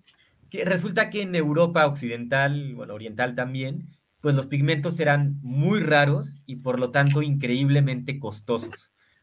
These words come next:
Me viene a la mente, por ejemplo, ahorita el púrpura,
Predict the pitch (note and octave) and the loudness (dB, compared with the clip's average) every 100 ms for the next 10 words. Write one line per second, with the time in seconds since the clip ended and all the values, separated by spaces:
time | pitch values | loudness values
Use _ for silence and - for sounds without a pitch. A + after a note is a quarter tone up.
0 | _ C#3+ D#3+ E3+ D#3 D3 D3 D3+ B2 A#2 | _ 2 4 6 6 4 0 -4 -4 -4
1 | C3+ C#3 C#3+ C#3+ D3 C#3+ G3 F3+ E3+ D#3+ | -4 0 2 2 0 -2 -2 -2 -2 0
2 | D#3 A3 | 0 -2